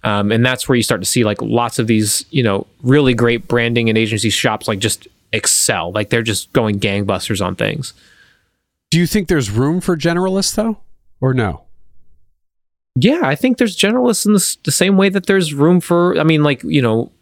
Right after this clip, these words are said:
Speaker 2: Like,
Speaker 1: I
Speaker 2: ge-, I
Speaker 1: don't
Speaker 2: mean, I mean, uh, like, let's go medical on it. Like, there are general practitioners, right?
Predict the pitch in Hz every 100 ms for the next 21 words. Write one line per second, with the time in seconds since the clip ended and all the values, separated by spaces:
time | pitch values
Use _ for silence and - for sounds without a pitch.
0 | _ _ _ _ _ _ - 135 131 123
1 | 165 175 165 - 135 - - 151 147 180
2 | - 190 160 170 143 101 90 85 117 123
3 | - - 131 131 131 135 139 156 151 180
4 | 170 107 82 - - 104 120